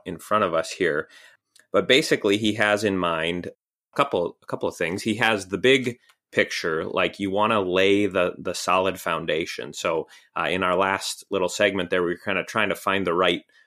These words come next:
word. We don't wanna say the bare minimum. I think a better image to have in mind is laying the, the right foundation. You don't want your foundation to be too wide, but you don't want it to be too narrow either, right? You don't want it to be too deep, but you don't want it to be too shallow.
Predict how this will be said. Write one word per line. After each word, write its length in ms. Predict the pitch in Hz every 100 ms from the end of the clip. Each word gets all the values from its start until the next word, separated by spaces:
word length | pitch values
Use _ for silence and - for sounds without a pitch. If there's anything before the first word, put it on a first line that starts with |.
| _
word. 360 | 107 113 98 85
We 80 | 104
don't 160 | 113
wanna 180 | 98 95
say 360 | - 104 95 90
the 120 | 85
bare 240 | 101 104
minimum. 580 | 92 110 110 85 82 92 - _
I 140 | 92 92
think 180 | 113
a 60 | 95
better 500 | 87 104 98 90 - _
image 380 | - 107 101 90
to 100 | 98
have 160 | 95 90
in 80 | 90
mind 320 | 90 90 87
is 160 | 80
laying 460 | 90 92 95 92 87
the, 260 | 85 80 80
the 160 | - 90
right 240 | 92 90
foundation. 720 | - 85 80 85 85 - 58 - _ _ _
You 120 | 107
don't 100 | 123
want 160 | 92 60
your 140 | 78
foundation 600 | - 107 98 95 98 101 92
to 80 |
be 160 | 90 90
too 560 | - 120 107 104 98 -
wide, 640 | 95 90 87 85 95 120 - - -
but 80 |
you 80 | 85
don't 140 | 104 90
want 160 | 101
it 80 | 90
to 80 | 92
be 120 | 98
too 220 | - 107
narrow 460 | 95 104 95 82 82
either, 320 | 98 98 80
right? 180 | 78 82
You 80 | 69
don't 140 | 90
want 140 | 87 90
it 100 | -
to 100 | 85
be 140 | 92
too 260 | - 120 98
deep, 420 | - 101 107 -
but 160 | 90 -
you 80 | -
don't 140 | 73
want 120 | 85
it 80 | 82
to 60 | -
be 100 | 90
too 200 | - 90
shallow. 560 | - 90 87 82 -